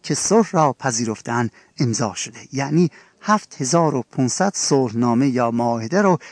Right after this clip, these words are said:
امضا کردند. ولی هیچ یک از این هفت هزار و پانصد عهدنامه و یا قرارداد صلح پایدار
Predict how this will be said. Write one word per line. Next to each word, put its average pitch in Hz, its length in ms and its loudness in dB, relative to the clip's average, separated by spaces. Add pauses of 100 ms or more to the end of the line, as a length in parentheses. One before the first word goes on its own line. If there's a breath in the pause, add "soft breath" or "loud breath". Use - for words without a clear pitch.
(160 loud breath)
امضا 127 300 2
کردند. - 440 -12 (480 soft breath)
ولی 208 320 2
هیچ 285 420 2
یک 180 340 0
از 147 180 -4
این 233 200 6
هفت - 280 -4
هزار 151 320 4
و 143 40 0
پانصد 143 460 -2 (100)
عهدنامه 143 760 2 (360 soft breath)
و 139 60 -2
یا 147 300 0 (220 soft breath)
قرارداد 143 640 2
صلح 233 380 4 (400 soft breath)
پایدار 143 680 0